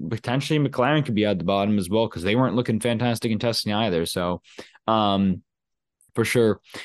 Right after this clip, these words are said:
Speaking of, we talked about Felipe Drugovich, we talked about Logan Sargent, we also talked about Nick de Vries and Oscar Piastri.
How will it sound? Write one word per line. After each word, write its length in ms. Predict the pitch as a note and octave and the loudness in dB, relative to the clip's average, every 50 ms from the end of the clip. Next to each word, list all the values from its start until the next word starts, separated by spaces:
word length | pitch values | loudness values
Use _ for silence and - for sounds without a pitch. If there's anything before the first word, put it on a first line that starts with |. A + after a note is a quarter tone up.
| - - - | -18 -14 -12
Speaking 500 | - - - A3 B3 B3 - A#3+ G#3+ F#3 | -6 0 2 4 4 4 6 6 6 6
of, 320 | - - D3+ D3+ D3 C#3 | 6 6 6 6 6 6
we 120 | B2 C#3 C#3 | 6 4 4
talked 160 | F3+ - - | 4 4 4
about 140 | C#3+ C3 - | 4 2 4
Felipe 340 | - C3 B2+ A#2 A#2 A2+ G2 | 4 4 4 4 4 4 4
Drugovich, 300 | A#2 A2+ A2+ A#2+ A#2 G#2 | 4 4 4 4 2 2
we 120 | A#2+ C3+ | 0 0
talked 300 | - - G#3+ G3+ F#3+ - | 2 2 2 2 2 2
about 120 | C#3 B2+ | 2 4
Logan 300 | A2+ G#2+ A2 A2 A2 G#2 | 4 4 2 2 0 0
Sargent, 440 | F#2+ - A2+ G2+ G#2 G2+ A#2+ C3 A2 G#2 | 0 0 2 2 2 2 0 -2 -2 -2
we 60 | A#2 | -2
also 180 | G#2+ G2 G#2+ | -2 -2 -4
talked 200 | G2 A2+ G2+ F#2+ | -4 -4 -2 -2
about 140 | G2+ G#2 F#2+ | -2 -2 -2
Nick 160 | F#2+ G2 F#2 | -2 -2 -4
de 80 | - G2+ | -4 -4
Vries 260 | F#2 G2+ G2+ G2+ F#2+ - | -2 -2 -2 -2 -4 -6
and 260 | - G#2+ A2 A2 G#2 | -6 -4 -2 -2 -2
Oscar 220 | G2+ G2 F#2+ - - | -2 -4 -6 -8 -8
Piastri. 560 | - A#2 G#2+ A2 G#2+ - - B2+ B2 A#2+ A#2+ | -6 -4 -2 -2 -4 -2 0 0 0 0 -2